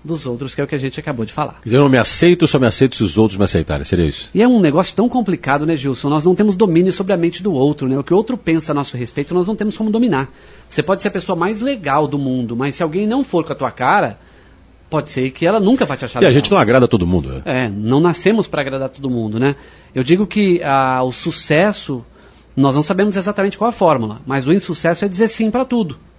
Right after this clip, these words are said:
Speaker 1: E aí eu quero agradar todo mundo, digo sim pra, sim pra tudo. Então eu passo a ser um hiperrealizador e alguém que tá atrás de sucesso de maneira desmedida e desenfreada.
Speaker 2: Marçal Siqueira, amanhã, terça-feira, nós vamos falar sobre novos inimigos íntimos.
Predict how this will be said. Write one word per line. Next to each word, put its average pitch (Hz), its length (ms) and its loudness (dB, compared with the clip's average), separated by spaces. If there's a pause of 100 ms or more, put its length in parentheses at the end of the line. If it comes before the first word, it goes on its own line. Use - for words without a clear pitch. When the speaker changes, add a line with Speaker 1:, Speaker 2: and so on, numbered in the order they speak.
(640)
Speaker 1:
E 139 40 -2
aí 151 60 4
eu 185 80 6
quero 214 140 2
agradar 175 260 0
todo 180 200 -2
mundo, 220 240 4
digo 247 180 0
sim 233 200 0
pra, 220 220 -4
sim 226 220 0
pra 254 140 0
tudo. 185 300 -2
Então 165 200 0
eu 208 60 -2
passo 214 220 -4
a 202 40 -6
ser 185 180 0
um 190 100 2
hiperrealizador 196 920 2 (560)
e 220 60 2
alguém 190 260 4
que 196 120 -4
tá 185 160 0
atrás 165 280 -2
de 156 80 -8
sucesso 202 640 -2
de 196 120 -2
maneira 180 300 6
desmedida 180 500 2
e - 20 4
desenfreada. 165 460 -2 (440)
Speaker 2:
Marçal 156 400 4
Siqueira, 165 540 2 (100)
amanhã, 135 360 6
terça-feira, 120 680 2
nós 90 180 0
vamos 117 140 2
falar 107 300 0
sobre 101 440 0
novos 95 600 -2
inimigos 90 480 -2
íntimos. - 540 -14